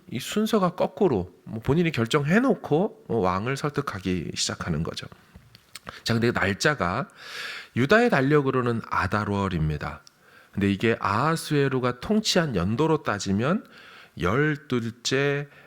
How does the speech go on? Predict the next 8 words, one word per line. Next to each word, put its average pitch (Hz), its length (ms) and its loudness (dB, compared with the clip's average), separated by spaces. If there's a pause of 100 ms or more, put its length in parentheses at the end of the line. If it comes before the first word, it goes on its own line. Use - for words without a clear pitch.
(400)
달이다, 78 880 -4
십이월이다라고 85 1040 -2
말하죠. 76 420 -8 (640)
그러니까 - 180 0
제비를 180 1000 0
뽑고 202 460 0
있는 175 360 2
현재는 196 920 0